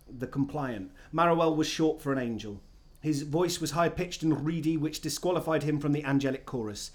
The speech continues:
He'd never had much of a handle on wielding divine wrath. The fires of creation in his hands were more the warmish embers of impotence.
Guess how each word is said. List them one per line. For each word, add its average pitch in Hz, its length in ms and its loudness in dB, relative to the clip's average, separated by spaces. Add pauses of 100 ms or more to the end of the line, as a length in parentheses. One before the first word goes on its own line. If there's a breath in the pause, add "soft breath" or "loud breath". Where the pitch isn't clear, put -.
(220 loud breath)
He'd 156 140 -4
never 196 160 4
had 180 160 2
much 175 240 0
of 160 80 0
a 147 60 2
handle 139 360 2
on 123 380 -2
wielding 131 420 2
divine 120 400 -4
wrath. 120 420 -6 (240 loud breath)
The 147 80 -8
fires 175 320 4
of 143 120 -4
creation 165 420 0
in 160 100 6
his 151 160 2
hands 160 380 2
were 131 120 2
more 143 300 6
the 131 80 -2
warmish 135 500 2
embers 117 320 -2
of 107 100 -8
impotence. 98 600 -14